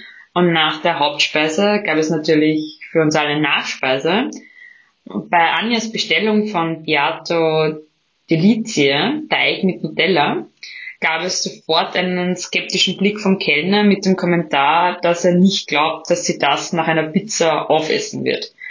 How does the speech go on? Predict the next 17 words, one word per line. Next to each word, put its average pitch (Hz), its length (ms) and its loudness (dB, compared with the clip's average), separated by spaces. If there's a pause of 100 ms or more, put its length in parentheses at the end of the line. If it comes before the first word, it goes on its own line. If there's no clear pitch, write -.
(320)
Anja 170 300 2
nickte 185 420 2
nur 170 320 2
und 175 80 2
meinte 147 360 -2
anschließend 175 580 0
zu 175 160 0
uns 185 200 4
in 190 80 4
ihrem 170 180 0
Steirer 147 380 0
Dialekt, 160 560 -2 (360)
„Er 170 120 0
soll 180 180 2
es 185 120 2
einmal 175 240 2
bringen.“ 156 500 0